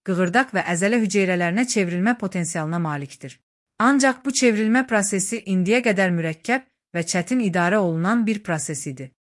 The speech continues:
Edelman deyir, "Biz hüceyrəyə üç ölçülü mühitdə dəqiq qüvvə tətbiq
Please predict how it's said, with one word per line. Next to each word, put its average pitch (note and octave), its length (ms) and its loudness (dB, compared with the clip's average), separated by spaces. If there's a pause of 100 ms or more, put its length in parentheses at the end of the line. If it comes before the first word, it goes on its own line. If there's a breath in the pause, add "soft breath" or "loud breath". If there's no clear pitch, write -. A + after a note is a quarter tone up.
(160)
Edelman A3+ 540 4
deyir, D3+ 300 0 (140)
"Biz B3+ 200 0
hüceyrəyə G#3 560 4
üç - 140 -4
ölçülü G#3 400 0
mühitdə F#3+ 340 2 (100)
dəqiq G3+ 320 0
qüvvə G3 260 0 (100)
tətbiq G3+ 280 -2